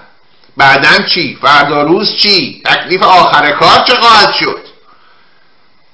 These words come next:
بنابراین بایستی هم و غم خود را جمع کنیم و اجازه ندیم این صلح سر بگیره، اجازه ندیم کار به گفتگو پیش بره،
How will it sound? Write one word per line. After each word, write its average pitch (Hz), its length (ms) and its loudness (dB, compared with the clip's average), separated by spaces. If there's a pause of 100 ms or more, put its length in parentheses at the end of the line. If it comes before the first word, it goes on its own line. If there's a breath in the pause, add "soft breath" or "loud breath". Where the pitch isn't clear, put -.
(420)
بنابراین 151 920 0 (1000)
بایستی 160 760 2
هم 185 380 0
و 160 40 2
غم 180 420 0
خود 180 300 0
را 175 120 4
جمع 160 440 2
کنیم 226 460 -2
و 185 40 -2 (120)
اجازه 185 680 2
ندیم 294 540 -2
این 247 180 -2 (120)
صلح 180 400 2 (100)
سر 160 220 2
بگیره، 123 640 -4 (1800)
اجازه 156 520 0
ندیم 214 680 -2
کار 165 400 0
به 147 140 -4
گفتگو 156 640 -4
پیش 196 300 -6
بره، 139 480 -2